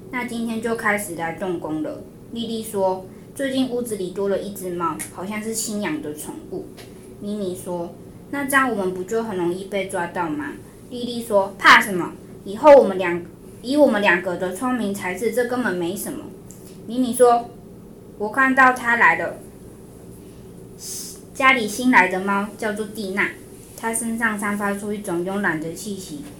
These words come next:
看起来就像是一只很懒惰的猫。莉莉说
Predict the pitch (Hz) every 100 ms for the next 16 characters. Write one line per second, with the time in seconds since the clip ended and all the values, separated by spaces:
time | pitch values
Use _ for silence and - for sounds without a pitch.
0 | - - - 254 240 185 180 214 214 208
1 | 202 208 196 196 202 185 180 151 151 175
2 | - 143 147 139 - - - - 254 233
3 | 233 - 208 190